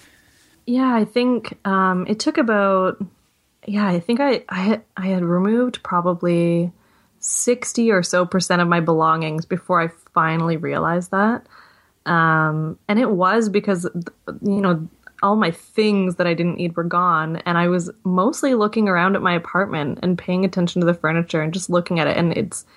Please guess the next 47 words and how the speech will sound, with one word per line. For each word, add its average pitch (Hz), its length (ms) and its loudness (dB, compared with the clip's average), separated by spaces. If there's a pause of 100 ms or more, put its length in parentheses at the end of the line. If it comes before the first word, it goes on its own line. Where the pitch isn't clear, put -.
(140)
it's - 180 -2
nice 160 380 0
when 202 100 2
you 202 100 2
have 196 100 0
an 196 80 2
apartment, 185 600 0
I 160 120 2
guess, 160 460 -2
that 170 300 0
everything 170 520 0
matches 165 420 0
or 160 140 2
is 156 160 -2
new 170 200 4
or 147 160 2
whatever. 165 760 0 (960)
But 214 120 2
I, - 80 -2 (420)
when 208 160 2
I 196 100 4
bought 165 320 0
all 233 120 0
of 240 100 0
that 247 200 -2
stuff, 262 300 0
like, 190 160 -2
I 220 100 0
was 247 240 0
miserable. 175 1000 -2 (340)
Like, 202 140 0
I 185 140 2
was 190 180 2
at 185 80 4
a 185 40 0
horrible 196 480 0
place 190 320 0
in 185 60 -2
my 170 140 0
life 160 320 0
when 202 80 0
I 196 80 2
bought 180 240 0
all 175 180 2
of 170 140 0
it. 170 320 0 (580)
And, 175 720 2